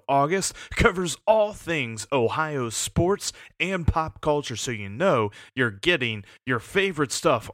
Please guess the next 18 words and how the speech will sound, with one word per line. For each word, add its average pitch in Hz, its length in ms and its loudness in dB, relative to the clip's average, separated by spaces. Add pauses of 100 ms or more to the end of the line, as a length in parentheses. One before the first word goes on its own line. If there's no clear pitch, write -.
all 123 400 4 (180)
in 135 140 0
one 117 240 2
place. 104 360 -2
That's 123 300 -2
Ohio 147 680 0
V 147 500 -6
S 135 380 2 (400)
everyone 135 800 0
dot 123 360 0
com. 156 300 0
They've 135 160 -2
got 120 160 2
a 107 60 -4
great 127 260 0
article 120 400 2
up 120 180 0
there 120 320 2